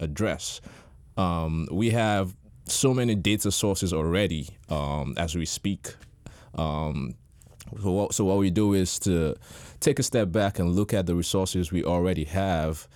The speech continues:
and turn that into, uh, solutions to the problems, um, that we are experiencing in urban areas. Um, and I can give you a quick example. Um, so the metro generates data of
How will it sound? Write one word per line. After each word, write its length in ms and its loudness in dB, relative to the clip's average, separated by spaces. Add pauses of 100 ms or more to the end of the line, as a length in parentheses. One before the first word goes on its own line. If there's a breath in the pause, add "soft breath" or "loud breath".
(160 loud breath)
and 160 0
turn 280 0
that 320 0
into, 840 0
uh, 160 0
solutions 800 -2
to 100 -4
the 120 -2
problems, 720 -2
um, 420 -4
that 220 -4
we 200 -4
are 160 -2
experiencing 680 -6
in 100 -6
urban 280 -6
areas. 360 -6 (400 loud breath)
Um, 360 -4
and 120 -4
I 40 -4
can 140 -6
give 140 0
you 80 0
a 40 -4
quick 200 -4
example. 600 -2
Um, 500 -2 (520 loud breath)
so 140 0
the 100 2
metro 680 2 (600)
generates 500 2
data 600 0
of 520 -2